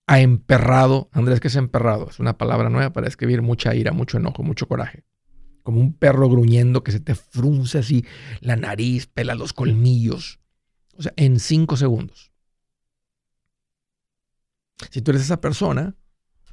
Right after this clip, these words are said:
eh, ¿sabes qué? Me he dado cuenta que a veces en nuestra cultura, a veces eso hasta es premiado y es visto como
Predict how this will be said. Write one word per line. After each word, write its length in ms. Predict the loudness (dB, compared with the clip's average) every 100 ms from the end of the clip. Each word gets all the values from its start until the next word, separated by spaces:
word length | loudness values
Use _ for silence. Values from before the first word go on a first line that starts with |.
| -14 -14 -16 -20 _
eh, 360 | -6 -6 -6 -10 _ _ _ _ _ _ _ _ _ _ _
¿sabes 300 | -8 -6 -6
qué? 400 | -2 0 0 -4 _ _ _ _ _ _ _ _ -2
Me 120 | 2
he 20 |
dado 220 | 4 2
cuenta 400 | 0 -2 -2 -2
que 80 | 0
a 40 |
veces 160 | 0 2
en 60 | 2
nuestra 280 | 2 0
cultura, 800 | -4 -2 -2 0 0 2 -2 -8 _ _ _ _ _ _ _ _ _ _ _ _ _ _
a 100 | 0
veces 320 | 2 2 -2
eso 180 | -4 0
hasta 240 | -2 2 0
es 140 | 0
premiado 680 | -2 2 4 4 4 4 4
y 100 | 4
es 100 | 2
visto 320 | 0 -2 -6
como 520 | -4 -2 0 0 -4